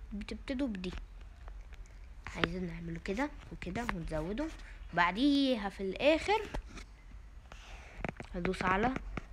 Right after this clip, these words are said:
تصدير. وكده هيكون خلص الفيديو اللي احنا عملناه، وكل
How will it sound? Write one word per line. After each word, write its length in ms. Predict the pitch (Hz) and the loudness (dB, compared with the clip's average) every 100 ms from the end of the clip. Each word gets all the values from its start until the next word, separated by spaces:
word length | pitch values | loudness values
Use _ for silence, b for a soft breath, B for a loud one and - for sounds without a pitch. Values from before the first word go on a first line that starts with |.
| - | -4
تصدير. 540 | 190 175 175 - 156 - - - - - - - - - - - - - - - B B B - | -2 -2 -2 0 0 0 -2 2 2 0 -6 -12 -12 -10 -10 -4 -2 -2 -6 -12 B B B -2
وكده 440 | 247 349 302 339 349 B B B - - | 8 12 12 10 6 B B B -8 2
هيكون 340 | 190 196 262 | 2 6 4
خلص 360 | - 220 247 202 | 6 4 4 0
الفيديو 360 | 185 208 208 | 0 0 2
اللي 140 | 196 220 | 2 4
احنا 240 | - 226 | 4 4
عملناه، 540 | 190 180 165 185 226 277 B B - - - | 2 0 0 0 0 -2 B B -10 -10 0
وكل 800 | 190 214 208 214 202 196 190 | 4 6 6 6 6 6 6